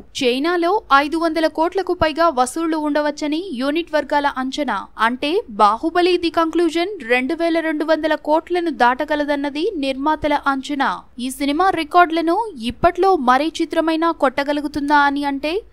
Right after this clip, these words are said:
కష్టమనే అనిపిస్తుంది. ఇది బాహుబలి సృష్టించిన మానియా. బాహుబలి ది కంక్లూజన్ కు ప్రధాన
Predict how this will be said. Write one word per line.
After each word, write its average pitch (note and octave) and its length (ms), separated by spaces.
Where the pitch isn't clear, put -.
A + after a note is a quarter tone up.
కష్టమనే C#4 640
అనిపిస్తుంది. C4 600
ఇది D4+ 180
బాహుబలి D#4+ 480
సృష్టించిన D#4+ 560
మానియా. B3+ 400
బాహుబలి E4 580
ది E4 180
కంక్లూజన్ D#4 600
కు F#4 60
ప్రధాన D4 340